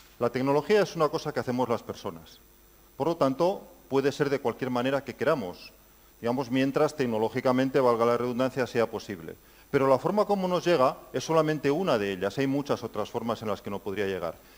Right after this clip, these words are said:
Y sobre todo, y me gustaría que lo pensarais un poco desde ese punto de vista,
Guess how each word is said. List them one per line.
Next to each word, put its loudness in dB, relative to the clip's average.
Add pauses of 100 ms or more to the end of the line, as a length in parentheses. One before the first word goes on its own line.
(140)
Y -6
sobre 6
todo, 6
y 2
me -2
gustaría 2
que -4
lo 2
pensarais 2
un -4
poco 0
desde 0
ese 0
punto -2
de 4
vista, 0